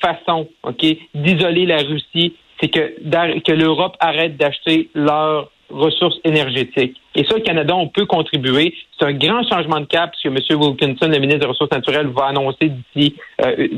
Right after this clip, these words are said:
une, neuf, dix jours, parce que c'est vraiment pas là que M. Wilkinson, M. Guilbeault, M. Trudeau s'en allaient. Là, le Québec, nous, on dit non, on va pas participer à ça. Mais la meilleure façon d'aider l'Europe, c'est, c'est de leur donner des ressources énergétiques.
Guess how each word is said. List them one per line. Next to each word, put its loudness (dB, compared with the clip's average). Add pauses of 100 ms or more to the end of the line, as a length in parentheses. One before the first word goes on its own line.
(160)
une, 2
neuf, 2
dix 0
jours, 0 (200)
parce -2
que 0
c'est 0
vraiment 0
pas 0
là 0
que -4
M. -4 (100)
Wilkinson, 0
M. 4 (180)
Guilbeault, 2
M. 2 (180)
Trudeau 0
s'en -2
allaient. 0 (320)
Là, 4
le 2
Québec, 0
nous, 2
on 4
dit -4
non, 2
on -2
va 0
pas -2
participer -4
à 2
ça. -2
Mais -2
la 2
meilleure 0
façon 0
d'aider 2
l'Europe, 0 (460)
c'est, -2 (200)
c'est 0
de 0
leur 0
donner 2
des 0
ressources -2
énergétiques. -2